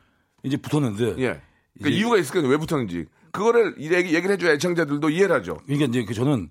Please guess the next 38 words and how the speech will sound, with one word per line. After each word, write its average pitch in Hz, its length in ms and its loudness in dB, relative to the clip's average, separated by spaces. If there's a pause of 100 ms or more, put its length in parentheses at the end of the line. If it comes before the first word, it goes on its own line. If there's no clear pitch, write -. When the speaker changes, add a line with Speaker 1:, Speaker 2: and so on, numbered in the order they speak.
(140)
Speaker 2:
예. 135 40 0
Speaker 1:
항상 131 600 0
약자를 143 460 -2
괴롭히다, 113 380 -4
Speaker 2:
아. 117 300 0
Speaker 1:
시키거나, 120 240 2 (520)
어, 127 360 -2 (100)
마-, 107 120 -6
만약에 123 160 -2
데이트하는 139 340 0
남녀를 120 300 0
만약에 117 320 -2 (120)
시비를 175 240 0
걸거나 113 240 2
Speaker 2:
어, 135 160 2
어. 127 280 2
Speaker 1:
이러면 160 180 2
저는 156 180 2
항상 135 240 -2
그 123 140 -2
명예 123 200 0
경찰의 123 320 0
어떤 107 160 -8
마인드가 110 280 -4
있어요. 95 280 -12
Speaker 2:
예, 127 60 0
예. 85 260 -4
Speaker 1:
항상 165 320 0
그 127 380 0
어떤 120 260 -4 (480)
돌봐야 151 300 2
된다. 101 320 0
Speaker 2:
네. 135 160 0
Speaker 1:
어떤 101 140 -4
그 139 60 0
사명감이 165 360 2
있어서. 104 320 -2
Speaker 2:
예. 101 160 -2